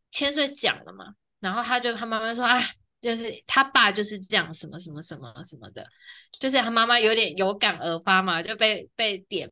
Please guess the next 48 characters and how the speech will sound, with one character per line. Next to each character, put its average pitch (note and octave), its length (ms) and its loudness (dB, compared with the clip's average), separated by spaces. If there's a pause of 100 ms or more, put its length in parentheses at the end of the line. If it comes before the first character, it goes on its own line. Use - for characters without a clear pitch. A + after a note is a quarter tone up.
(160)
破 E3 240 -2
之 E3+ 180 -6
后， G3 120 -4
妈 F#3+ 120 0
妈 F#3 140 -4
说 G3+ 120 -6
：“哎， A#3 260 0 (120)
东 G#3+ 160 -6
西 G3+ 180 -6
应 F3+ 220 -8 (160)
吧” C#3+ 240 -6
什 F3 140 -18
么 - 120 -20
之 - 120 -20
类 E3+ 200 -4
的， - 80 -16 (500)
类 A#3+ 200 4
似 G3 200 -4
这 G3 60 -2
样 D3+ 140 -2 (180)
子。 - 100 -20 (320)
然 C4+ 120 6
后 G4+ 160 4
呢， D4+ 240 4 (680)
他 F#4 180 4
儿 A3 260 4
子 A3+ 200 -4
就 A#3 120 -4
是 D4 120 0
有 G#3 180 0
点 G#3 300 -2 (760)
怪 A#3+ 240 4
他 G3+ 180 -2
妈 G3+ 160 0
妈 G3 160 0
多 F3 300 0
嘴， - 400 -12 (340)
还 B3 160 0
想 B3+ 140 -2
要 F#3 60 -2
骂 F3+ 320 0
他 D3+ 180 -8
妈 D3 140 -8
妈， C#3+ 180 -2
你 C3+ 80 -10
知 A#2 60 -18
道 A2+ 200 -8
吗？ G2 120 -18